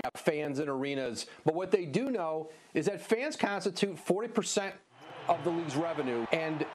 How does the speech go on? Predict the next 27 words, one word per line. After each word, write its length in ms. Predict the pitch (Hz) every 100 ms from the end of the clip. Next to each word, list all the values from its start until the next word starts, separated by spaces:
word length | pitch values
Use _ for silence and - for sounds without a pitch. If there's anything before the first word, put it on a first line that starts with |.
| - -
to 140 | -
play 500 | - - 185 233 269 180
games 500 | 175 196 220 226 156
next 320 | 131 202 254
season 380 | - - 180 147
without 300 | 131 123 117
fans, 380 | - 120 98 101
they 120 | 156
already 220 | 220 285
know 300 | 277 269 240 220
if 120 | 180 196
they 100 | 196
resume 380 | 185 180 196
this 220 | 196 208 -
year 220 | 147 113 - - - - -
that 220 | - 165 151
they're 80 |
going 300 | 147 175 175
to 40 | 156
do 220 | 127 180
that, 280 | 160 143 135 - 170
and, 120 | 165 -
and 200 | 170 151 131
they 140 | 175
can 160 | 208 262
survive 480 | - 220 220 196 156
that. 320 | 165 113